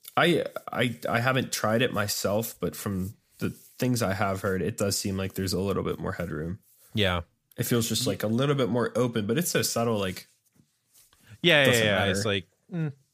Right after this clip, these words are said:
Speaker 2: It, it, that's more of like a, "I'm doing really well and I want to try this thing for taste."
Speaker 1: Bro, especially how much it costs. <laughs>
Speaker 2: Exactly.
Speaker 1: Like, but by the time, like, you buy everything that you would need, you're looking at, like,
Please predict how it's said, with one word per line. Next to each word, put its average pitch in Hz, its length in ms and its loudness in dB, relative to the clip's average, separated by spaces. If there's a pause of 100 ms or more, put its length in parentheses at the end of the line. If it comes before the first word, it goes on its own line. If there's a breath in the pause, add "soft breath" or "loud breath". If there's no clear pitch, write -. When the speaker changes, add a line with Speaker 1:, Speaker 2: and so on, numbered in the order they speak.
(480)
Speaker 2:
It, 196 200 2
it, 170 160 4
that's 175 200 6
more 180 260 6
of 151 100 4
like 139 220 4
a, 110 240 4 (200)
"I'm 123 640 6
doing 113 280 4
really 107 260 4
well 98 480 4
and 95 160 0
I 95 160 4
want 98 340 -2
to 98 80 0
try 92 360 2
this 90 260 -2
thing 98 240 -2
for 92 120 -4
taste." 82 540 -6 (240)
Speaker 1:
Bro, 143 160 -2
especially 160 400 -2
how 139 140 -2
much 120 300 -2
it - 100 -14
costs. - 800 -4
<laughs> - 40 -18 (160)
Speaker 2:
Exactly. 107 580 2 (680 loud breath)
Speaker 1:
Like, 233 260 2
but 240 180 -2 (160)
by 220 120 4
the 226 120 4
time, 226 380 4
like, 220 220 2
you 202 120 4
buy 143 380 4
everything 127 720 2
that 120 100 0
you 123 160 2
would 113 140 0
need, 110 420 2
you're 117 140 0
looking 120 320 0
at, 107 100 -2
like, 107 320 -4